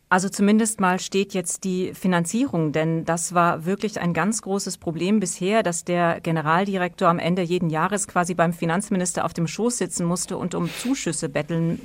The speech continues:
musste, weil die Rundfunkgebühr einfach hinten und vorne nicht gereicht hat.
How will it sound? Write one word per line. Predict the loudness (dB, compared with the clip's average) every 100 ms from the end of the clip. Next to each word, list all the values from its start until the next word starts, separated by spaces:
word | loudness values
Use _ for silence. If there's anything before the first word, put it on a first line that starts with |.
| -6
musste, | -4 0 0 2 2 2 -2 -18 -4 2
weil | 4
die | 6
Rundfunkgebühr | 6 6 6 2 2 4 4
einfach | 2 -2 0
hinten | 0 2
und | -2 0
vorne | 2 2 2
nicht | 0 -4 -8
gereicht | -6 -2 -2 -2 -6
hat. | -6